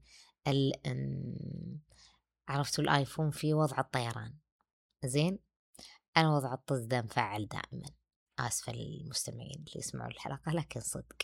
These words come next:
فكان مفعل منذ الطفولة. يبدو إنه إيش؟ يبدو إنه شيء من الجينات. إيه. فكانت تتكلم كأنها تتكلم مع طوفة. يعني كأنها تتكلم مع شخص ما ي-، ما يشعر. فكنت أنا قاعدة أناظرها و-،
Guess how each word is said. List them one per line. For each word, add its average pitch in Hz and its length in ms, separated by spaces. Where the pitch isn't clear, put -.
فكان 226 400
مفعل 190 380
منذ 170 220
الطفولة. - 540
يبدو 170 320
إنه 180 340
إيش؟ 151 460
يبدو 151 280
إنه 185 520
شيء 190 480
من 175 320
الجينات. 156 680
إيه. 123 180
فكانت 285 360
تتكلم 226 420
كأنها 214 300
تتكلم 208 360
مع 147 140
طوفة. 113 460
يعني 185 180
كأنها 175 300
تتكلم 143 320
مع 139 140
شخص - 400
ما 143 240
ي-، - 720
ما 135 240
يشعر. - 420
فكنت - 440
أنا 269 240
قاعدة 254 400
أناظرها 214 580
و-، 175 720